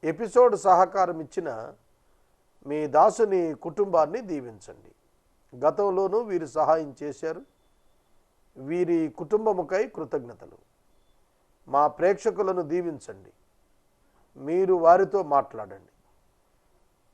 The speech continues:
మంచి వాతావరణం మాకిచ్చినందుకు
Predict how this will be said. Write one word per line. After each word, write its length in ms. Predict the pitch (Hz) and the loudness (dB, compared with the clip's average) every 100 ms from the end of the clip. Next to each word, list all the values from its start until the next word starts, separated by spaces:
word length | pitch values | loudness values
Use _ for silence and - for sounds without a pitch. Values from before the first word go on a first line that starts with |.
| _ - 135 | _ -6 -2
మంచి 320 | 190 214 262 247 175 | -2 -2 -8 4 6
వాతావరణం 680 | 185 220 202 185 175 226 226 | 8 6 6 6 4 0 0
మాకిచ్చినందుకు 880 | 180 - 160 180 156 139 127 - | 0 -2 -10 -8 -8 -8 -12 -16